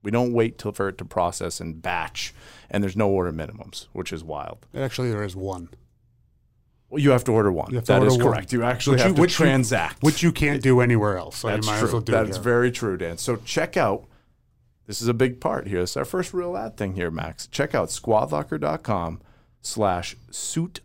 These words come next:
Speaker 1: up, S U I T U P, to learn more.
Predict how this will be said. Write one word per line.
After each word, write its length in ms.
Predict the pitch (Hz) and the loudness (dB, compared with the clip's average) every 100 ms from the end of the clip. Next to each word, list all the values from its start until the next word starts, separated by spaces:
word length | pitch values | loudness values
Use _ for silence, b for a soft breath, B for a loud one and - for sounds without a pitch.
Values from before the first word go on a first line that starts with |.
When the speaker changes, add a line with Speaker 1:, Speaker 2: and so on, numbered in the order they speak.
| _ | _
Speaker 1:
up, 320 | 113 - - - _ _ _ _ | -2 -2 -14 -20 _ _ _ _
S 300 | 127 160 - - | -4 -4 -4 -4
U 280 | 123 127 - | 0 0 0
I 280 | 113 107 90 | 0 0 -2
T 400 | - 131 101 107 _ _ | -6 -4 -4 -8 _ _
U 260 | 104 120 | -4 -4
P, 440 | 123 - 104 76 - _ _ _ _ | -4 -6 -6 -6 -14 _ _ _ _
to 100 | - | -2
learn 240 | 110 120 135 | 2 4 4
more. 320 | 110 85 | 2 -2